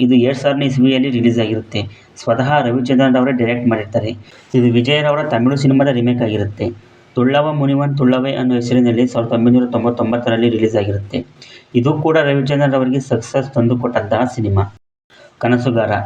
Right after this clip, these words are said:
ಇದು ನನ್ನ ಫೇವರೇಟ್ ಮೂವಿ. ರವಿಚಂದ್ರನ್ ಅವರ ಸಿನಿಮಾಗಳಲ್ಲಿ ಅತಿ ಹೆಚ್ಚು ನಾನು ಇಷ್ಟಪಡುವಂತಹ ಸಿನಿಮಾ ಅಂದ್ರೆ ಇದು. ಎರಡ್ ಸಾವಿರದ ಒಂದರಲ್ಲಿ ರಿಲೀಸ್ ಆಗಿರುತ್ತೆ.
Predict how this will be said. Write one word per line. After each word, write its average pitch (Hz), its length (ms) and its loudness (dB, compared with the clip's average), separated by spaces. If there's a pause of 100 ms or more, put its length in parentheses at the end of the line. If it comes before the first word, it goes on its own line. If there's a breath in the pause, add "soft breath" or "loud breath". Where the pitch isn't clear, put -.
ಇದು 123 120 4
ನನ್ನ 123 240 4
ಫೇವರೇಟ್ 120 520 -2
ಮೂವಿ. 104 360 0 (480 loud breath)
ರವಿಚಂದ್ರನ್ 139 500 2
ಅವರ 147 160 -2
ಸಿನಿಮಾಗಳಲ್ಲಿ 131 680 2
ಅತಿ 120 140 0
ಹೆಚ್ಚು 123 240 0
ನಾನು 120 280 0
ಇಷ್ಟಪಡುವಂತಹ 117 680 -2
ಸಿನಿಮಾ 113 400 0
ಅಂದ್ರೆ 113 260 -2
ಇದು. 104 340 -4 (380 loud breath)
ಎರಡ್ 120 160 0
ಸಾವಿರದ 131 200 -2
ಒಂದರಲ್ಲಿ 123 440 0
ರಿಲೀಸ್ 113 260 -4
ಆಗಿರುತ್ತೆ. 101 800 -4